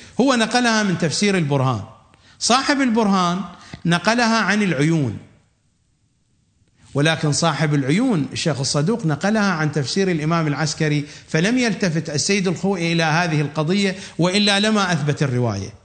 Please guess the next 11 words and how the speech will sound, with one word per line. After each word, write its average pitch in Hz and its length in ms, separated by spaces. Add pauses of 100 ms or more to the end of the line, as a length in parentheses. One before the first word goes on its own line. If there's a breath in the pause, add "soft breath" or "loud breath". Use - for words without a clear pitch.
(280)
لأن 160 300
الرواية 202 560
من 185 240
ذلك 220 380
التفسير 185 480
الموضوع 170 600 (280 loud breath)
بحسب 185 720 (920)
قوله 185 440
وعقيدته 160 880
التي 151 320
بينها 170 640